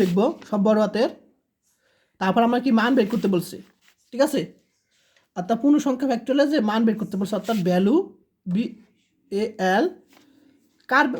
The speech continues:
মান বের করবে? এন এর, এন সংখ্যা পর্যন্ত এখানে ধরে নিব এন।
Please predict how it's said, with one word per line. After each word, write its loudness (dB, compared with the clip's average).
মান 2
বের 2
করবে? 2
এন 4
এর, -8
এন 2
সংখ্যা 0
পর্যন্ত -2
এখানে 2
ধরে 4
নিব 2
এন। 0